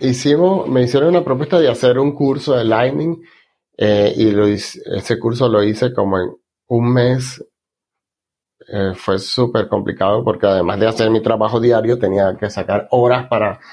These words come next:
ponerme a hacer ese curso, pero estuvo buenísimo. O sea, creo que pude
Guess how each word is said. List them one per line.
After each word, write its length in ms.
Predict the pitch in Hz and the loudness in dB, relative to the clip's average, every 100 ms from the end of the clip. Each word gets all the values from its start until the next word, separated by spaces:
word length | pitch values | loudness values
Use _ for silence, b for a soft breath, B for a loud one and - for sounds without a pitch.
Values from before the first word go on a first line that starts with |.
| B - | B -8
ponerme 300 | 98 101 110 | -4 0 -2
a 220 | 113 - | -2 -6
hacer 220 | 104 104 | -2 -2
ese 200 | 113 120 | -2 -2
curso, 280 | 113 131 135 | 0 0 0
pero 120 | 101 | -2
estuvo 320 | 98 110 113 | -2 0 0
buenísimo. 500 | 107 107 120 123 135 | 2 0 0 0 -2
O 40 | 131 | 0
sea, 300 | 127 98 - B B B B _ | 0 -2 -6 B B B B _
creo 260 | 113 120 | 2 2
que 280 | 117 123 120 117 | 2 2 2 0
pude 920 | - 123 117 117 120 117 113 101 92 | -2 -2 0 2 4 2 0 -2 -8